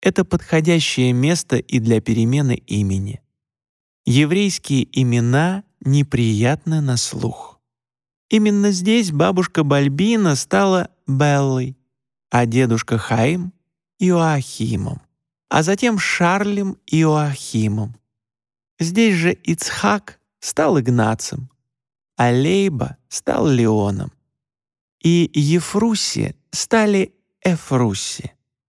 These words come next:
И здесь же память о Бердичеве, местечке на севере Украины у польской границы, откуда был родом Хаим, оказалась замурована под светло-желтой штукатуркой,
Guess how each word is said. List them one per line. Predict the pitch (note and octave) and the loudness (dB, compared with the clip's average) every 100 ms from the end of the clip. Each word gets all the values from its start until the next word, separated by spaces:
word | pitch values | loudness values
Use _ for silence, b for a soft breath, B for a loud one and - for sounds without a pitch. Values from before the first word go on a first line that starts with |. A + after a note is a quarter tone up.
| _ _ _ _ | _ _ _ _
И | - | 0
здесь | G3 A3 B3 | 2 2 2
же | F3+ E3+ | 2 0
память | - F3 E3 D3 | 2 2 2 0
о | C#3+ | 0
Бердичеве, | - F3 B3 A3 D3 A#2 G2+ - _ - | 0 0 0 2 2 2 0 -4 _ -2
местечке | G3+ - D#3+ C#3 C3+ | -2 2 0 0 0
на | B2 | 0
севере | C3 B2+ A#2+ A#2+ | 0 0 2 2
Украины | A#2 - C3+ E3 E3+ A#2+ | 0 0 0 2 2 0
у | - A2 | -2 -2
польской | B2 A2+ - | 0 0 -2
границы, | G#2 A2 A#2 A2+ - G2 - _ _ | 0 2 2 0 -2 -4 -6 _ _
откуда | - F#3 A3+ F#3+ | -4 -2 0 2
был | D3 C#3 | 2 2
родом | D3 D#3 C#3 | 2 0 0
Хаим, | - A#2+ A2+ A#2 A#2 B2+ _ _ _ | -2 -2 -2 -2 -6 -10 _ _ _
оказалась | F3 F3 E3+ G3+ A3 G3 E3+ | -2 0 0 0 2 2 0
замурована | C3 D3 C#3+ C#3 D3+ G3 G#3 F3 D#3+ D3+ | 0 0 2 2 2 2 2 0 -2 -2
под | C#3+ C3 - | -2 -4 -4
светло-желтой | - C#3 - - B2 A2+ C3 F#3 E3 B2 | -2 0 0 0 -2 0 2 0 0 -4
штукатуркой, | A#2 - B2 A#2+ - A3 G3+ - D3+ B2+ | -2 -4 0 -2 0 0 0 -2 -2 -2